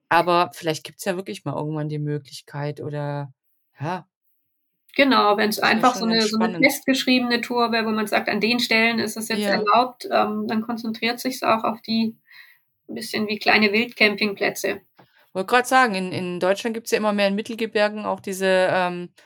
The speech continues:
Speaker 1: Trekking-Camps, ne, wo man auch mehrere Tage unterwegs sein kann.
Speaker 2: Mhm.
Speaker 1: Ist vielleicht jetzt von den Aussichten und Höhen nicht ganz so spektakulär wie die Alpen, aber ist vielleicht auch mal eine Möglichkeit, es zu trainieren und dann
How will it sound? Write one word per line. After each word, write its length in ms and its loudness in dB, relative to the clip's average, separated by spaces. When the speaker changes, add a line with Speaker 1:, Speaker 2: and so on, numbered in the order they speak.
Speaker 1:
Trekking-Camps, 960 2
ne, 180 4
wo 60 2
man 180 0
auch 200 4
mehrere 240 -2
Tage 320 2
unterwegs 480 0
sein 180 2
kann. 260 -2
Speaker 2:
Mhm. 120 0
Speaker 1:
Ist 160 2
vielleicht 460 2
jetzt 180 -4
von 400 -4
den 220 -4
Aussichten 560 2
und 160 -4
Höhen 240 0
nicht 160 -6
ganz 180 -4
so 60 -6
spektakulär 760 -6
wie 60 -8
die 140 -2
Alpen, 380 2
aber 260 0
ist 140 0
vielleicht 260 4
auch 80 6
mal 100 4
eine 100 2
Möglichkeit, 580 0
es 160 -6
zu 120 -10
trainieren 640 -2
und 160 -6
dann 320 -8